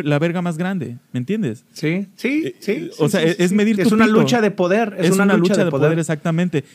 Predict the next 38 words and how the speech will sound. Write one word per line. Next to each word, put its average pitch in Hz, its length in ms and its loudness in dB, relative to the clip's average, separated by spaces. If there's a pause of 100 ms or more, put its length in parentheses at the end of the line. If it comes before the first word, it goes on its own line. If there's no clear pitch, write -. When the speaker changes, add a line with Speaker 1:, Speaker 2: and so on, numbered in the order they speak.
(120)
Speaker 1:
Pero 175 140 -2
¿qué 147 80 0
Speaker 2:
Y - 20 4
Speaker 1:
tal 147 100 0
Speaker 2:
entre 151 140 0
Speaker 1:
si - 60 0
el - 60 0
Speaker 2:
mujeres 185 240 2
no 180 180 4
Speaker 1:
deporte 190 120 2
Speaker 2:
necesariamente 170 840 -2
puede 147 260 -2
ser 135 200 -6
así, 165 220 -6
a 285 60 -6
lo 170 120 -4
mejor. 175 340 -6 (240)
Speaker 1:
Va, 143 120 -2
pero 143 180 -4 (220)
con, 135 200 -4
con 131 160 -2
una 147 180 -2
ideología 156 340 -2
diferente, 160 540 -4
¿no? 131 180 -4
Porque 117 180 -6
también 113 260 -6
hay 147 60 -6
mujeres 151 340 -4
que 127 100 -8
tienen 117 280 -4
esa 120 200 -6
ideología, 107 560 -6
¿no? 110 160 -8
De 127 200 -2
luchas 113 320 -4
de 110 100 -4
poder. 160 340 -4